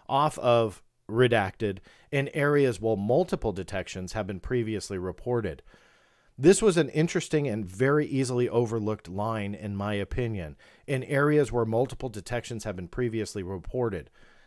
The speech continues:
These PowerPoint presentation slides that I've gone over are all about the same U A P event on the same day. What areas have multiple detections that have been previously reported? What does that tell you?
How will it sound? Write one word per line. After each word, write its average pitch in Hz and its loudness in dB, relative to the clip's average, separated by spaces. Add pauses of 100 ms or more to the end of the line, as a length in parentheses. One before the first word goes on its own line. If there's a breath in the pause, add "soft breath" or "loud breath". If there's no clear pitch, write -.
(120)
These 156 2
PowerPoint 147 2
presentation 117 -4
slides 98 -4
that 101 -4
I've 90 -4
gone 92 -4
over 98 -2 (380 soft breath)
are 131 2
all 139 6
about 151 0
the 127 -4
same 147 0
U 151 2
A 139 4
P 131 -6
event 113 -2
on 98 -4
the 92 -6
same 110 -2
day. 92 -8 (1300)
What 180 6
areas 165 4
have 123 4
multiple 113 2
detections 104 -6
that 104 -6
have 92 -8
been 92 -8
previously 110 -4
reported? 90 -4
What 120 -2
does 127 -2
that 101 -4
tell 113 0
you? 175 -2